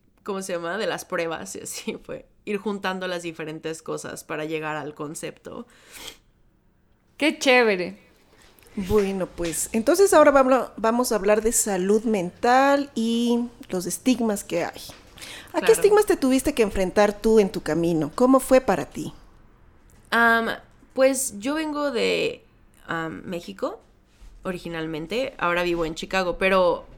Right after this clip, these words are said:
Speaker 1: a-, algo que yo vi mucho en, en, en la comunidad latina, más que nada, y que fue lo que me impulsó a hacerlo en español,
Speaker 3: Ujú.
Speaker 1: fue eh, la falta de conocimiento era lo que, lo que a mí me,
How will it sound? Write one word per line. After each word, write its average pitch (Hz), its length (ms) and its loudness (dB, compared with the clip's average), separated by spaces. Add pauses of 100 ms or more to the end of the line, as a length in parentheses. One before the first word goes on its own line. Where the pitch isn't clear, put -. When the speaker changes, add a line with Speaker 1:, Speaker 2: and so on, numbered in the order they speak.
(960)
Speaker 1:
a-, - 140 -14 (580)
algo 233 300 -2
que 220 180 2
yo 196 160 0
vi 214 120 -2
mucho 202 400 -4
en, 175 280 -8
en, 165 440 -12 (1080)
en 190 160 -6
la 185 80 -6
comunidad 185 400 -4
latina, 190 400 -8
más 180 180 -10
que - 100 -12
nada, 165 280 -4
y 180 80 -10
que 175 120 -8
fue 160 160 -8
lo 160 140 -6
que 156 140 -8
me 151 80 -8
impulsó 156 260 -8
a 160 60 -6
hacerlo 160 240 -10
en 147 100 -10
español, 147 500 -10 (380)
Speaker 3:
Ujú. 240 400 -4
Speaker 1:
fue 190 840 2 (300)
eh, - 240 -2
la 185 140 -2
falta 220 280 -2
de 220 100 -2
conocimiento 185 1000 -6
era 180 240 0
lo 165 180 -4
que, 143 440 -6 (140)
lo 165 160 -4
que 170 80 -4
a 165 60 -2
mí 175 160 -6
me, 165 360 -6